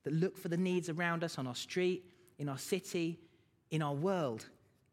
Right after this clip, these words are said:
And we are the people that worship God with unrestrained hearts.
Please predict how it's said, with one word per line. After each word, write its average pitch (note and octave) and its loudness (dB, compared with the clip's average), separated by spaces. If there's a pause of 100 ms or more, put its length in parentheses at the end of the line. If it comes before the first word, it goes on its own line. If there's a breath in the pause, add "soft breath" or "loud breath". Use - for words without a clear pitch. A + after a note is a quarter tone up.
(220)
And D3 0
we E3 2
are E3 -2
the D#3+ -4
people B2+ -6 (440 soft breath)
that - -8
worship D3 -4
God A2+ -6 (460)
with A#2+ -8
unrestrained C3 -2 (120)
hearts. - -8